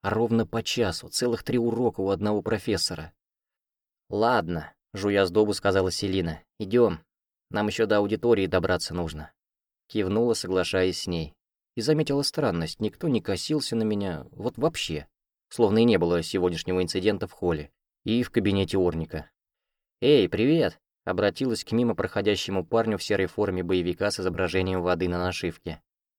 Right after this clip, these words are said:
"Ага, значит, владеет водной магией, как интересно". Он остановился, окинул меня взглядом с головы до ног и ответил.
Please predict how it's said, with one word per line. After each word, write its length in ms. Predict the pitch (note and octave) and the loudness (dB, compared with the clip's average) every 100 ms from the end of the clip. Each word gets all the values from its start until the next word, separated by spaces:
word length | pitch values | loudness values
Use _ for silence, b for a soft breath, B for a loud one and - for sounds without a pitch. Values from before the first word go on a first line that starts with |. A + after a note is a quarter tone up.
| _ _ - | _ _ -10
"Ага, 560 | F2+ E2 G2 G#2+ D#2 D2+ | -6 -6 -4 -4 -4 -6
значит, 440 | E2 G2 G#2 A#2+ | -4 -4 -4 -4
владеет 540 | A2 A2+ G2 G2+ G2+ | 0 0 0 0 0
водной 340 | G#2 F#2+ F#2 G#2 | -2 -2 -2 -2
магией, 640 | A2+ G2 D#2+ D#2+ D#2 D2+ | -2 -4 -4 -6 -8 -12
как 160 | - F#2 | -12 -6
интересно". 680 | F#2+ G2 A2+ G2 - D2 E2 _ _ _ _ _ _ _ _ | -6 -4 -4 -6 -8 -14 -16 _ _ _ _ _ _ _ _
Он 160 | - E3 | 0 2
остановился, 720 | B2+ B2 A2 A2 D3+ C#3 A2+ | 2 2 4 6 4 4 2
окинул 300 | - A#2+ G#2+ | 2 2 2
меня 200 | G2+ G2 | 2 0
взглядом 440 | F2+ A2+ A2+ G2+ | 2 4 4 4
с 40 | F2 | 0
головы 320 | G2+ G2 F#2+ | 2 2 2
до 120 | F#2+ | 2
ног 220 | A2 A#2 | 2 0
и 40 | G2+ | 0
ответил. 500 | F#2 F2+ E2 E2 | 0 -2 -2 -6